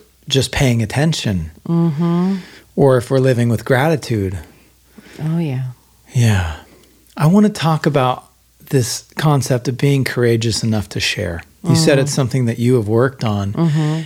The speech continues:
Speaker 1: and it's something that's come up both in your coaching personally and the people that you coach. I mean, you take this however you want it, but how, how do we attack that as individuals? Me, for example, I would love to share more,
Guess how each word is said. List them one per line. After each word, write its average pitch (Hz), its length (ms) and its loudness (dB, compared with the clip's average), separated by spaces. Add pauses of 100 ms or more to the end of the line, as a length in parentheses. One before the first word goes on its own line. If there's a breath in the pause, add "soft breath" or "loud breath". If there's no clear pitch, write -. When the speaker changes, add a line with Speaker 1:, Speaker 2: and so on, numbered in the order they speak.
(220 loud breath)
Speaker 1:
and 143 260 2
it's 123 100 -4
something 131 340 0
that's 127 160 -4
come 131 180 0
up 117 260 -4
both 117 300 2
in 120 100 0
your 117 160 2
coaching 117 680 -2 (380)
personally 113 760 0
and 123 300 -4
the 113 80 -6
people 120 320 -2
that 107 140 -2
you 117 100 -6
coach. - 520 -2 (560 loud breath)
I 143 40 0
mean, 139 220 2 (680)
you 226 300 -2
take 220 280 -6
this 160 200 0
however 135 260 0
you 120 120 -2
want 180 260 2
it, 107 120 -6
but 117 100 -6
how, 165 200 0
how 208 400 0
do 208 60 4
we 151 460 0 (100)
attack - 800 -2 (680 loud breath)
that 113 420 0
as 120 200 -2
individuals? 107 880 -2
Me, 180 460 2
for 165 180 2
example, 104 480 -2
I 156 140 4
would 175 140 4
love 131 220 2
to 117 60 -6
share 110 340 -2
more, 98 440 -6